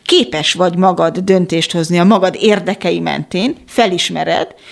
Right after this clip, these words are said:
ugyanettől az egyéntől ezt elvitatják politikai értelemben, és azt mondják, hogy majd a képviselet jobban tudja,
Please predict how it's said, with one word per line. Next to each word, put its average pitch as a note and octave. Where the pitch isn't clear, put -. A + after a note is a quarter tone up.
ugyanettől G#3
az E3+
egyéntől A#3
ezt C#4+
elvitatják A#3+
politikai F#3+
értelemben, D#3+
és -
azt C#4
mondják, G3
hogy A3+
majd A3+
a B3
képviselet F#3+
jobban F3+
tudja, E3